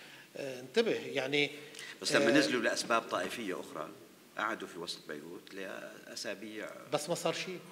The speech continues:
Speaker 2: ما صار خ-، ما صار
Speaker 1: صار
Speaker 2: ضرب.
Speaker 1: شيء. أبدا. ألفين و-، ألفين وخمسة بتذكر يا دكتور،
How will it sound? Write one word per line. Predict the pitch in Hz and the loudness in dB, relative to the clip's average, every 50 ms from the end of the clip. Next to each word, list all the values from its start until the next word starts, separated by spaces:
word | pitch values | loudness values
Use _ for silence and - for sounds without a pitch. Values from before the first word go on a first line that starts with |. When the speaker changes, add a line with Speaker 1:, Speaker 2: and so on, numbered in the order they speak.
| - - - - - - - - - - - - - - - - - - 92 | -18 -18 -18 -20 -20 -20 -20 -20 -20 -20 -20 -20 -20 -20 -20 -20 -18 -8 -4
Speaker 2:
ما | 101 117 | -2 0
صار | 117 - 139 127 | 0 0 0 -2
خ-، | - - - - 92 | -4 -6 -8 -8 -6
ما | 104 110 | -4 -4
صار | 107 - 120 113 | -2 -2 -4 -2
Speaker 1:
صار | - 110 | 0 2
Speaker 2:
ضرب. | 113 110 107 | 2 2 0
Speaker 1:
شيء. | - - - - - - - - - - | -2 -10 -14 -18 -20 -20 -20 -18 -10 -4
أبدا. | - 131 127 127 120 - - - - - - - - - - - - - - - - - - - - - - | -2 0 0 -2 -2 -8 -10 -16 -16 -16 -14 -14 -14 -14 -14 -14 -16 -18 -20 -20 -20 -20 -20 -20 -10 2 6
ألفين | 160 170 165 - 214 220 226 214 | 6 6 8 10 12 12 12 12
و-، | 202 208 170 - - - 214 | 12 8 8 4 2 2 2
ألفين | 214 180 - - 214 214 214 | 2 2 4 6 8 8 8
وخمسة | 190 - - 202 - - - - 139 | 6 6 6 6 4 4 2 -2 -2
بتذكر | - - 196 170 - - 175 156 | -2 -2 -4 -4 -2 0 2 2
يا | 160 151 | 2 2
دكتور، | 151 139 - - 139 123 110 | 0 -2 -4 -6 -8 -8 -8